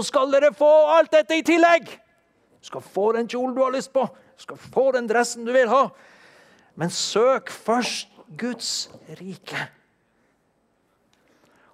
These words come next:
Og så sier han noe interessant. Han sier det: "Vær ikke redd, du lille flokk, for det er deres fars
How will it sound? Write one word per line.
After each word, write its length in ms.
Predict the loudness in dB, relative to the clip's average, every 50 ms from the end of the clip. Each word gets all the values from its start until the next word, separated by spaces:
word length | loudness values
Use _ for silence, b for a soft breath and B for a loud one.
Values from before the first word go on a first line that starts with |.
| b -10 -8
Og 100 | -6 -6
så 160 | -4 -4 -4
sier 220 | -4 -2 -2 -2 0
han 60 | 0
noe 120 | 0 -2 -2
interessant. 480 | -4 -6 -6 -8 -4 -4 -4 -4 -6 -12
Han 100 | -16 -16
sier 200 | -12 -12 -10 -10
det: 120 | -10 -12 -12 _ b b b b b b b b b b b
"Vær 560 | -10 -2 0 2 2 4 4 4 2 2 0 0
ikke 420 | -2 -2 -2 -4 -2 0 2 2 2 2
redd, 460 | 4 4 4 4 4 0 -4 -12 -20 -20
du 320 | -20 -18 -14 -6 -4 -2
lille 280 | 0 0 0 0 0 -2 0
flokk, 360 | 0 0 0 0 -6 -20 -20 -20 -20 _ _ _ _ _ _ _ _ _ _ _ _ _ _ _ _ _ b b b b b b b b b
for 180 | -8 -4 0
det 120 | 0 0 0
er 40 | 0
deres 240 | -2 -2 -4 -8 -12 -6
fars 600 | -2 0 0 2 2 2 0 0 -2 -6 -10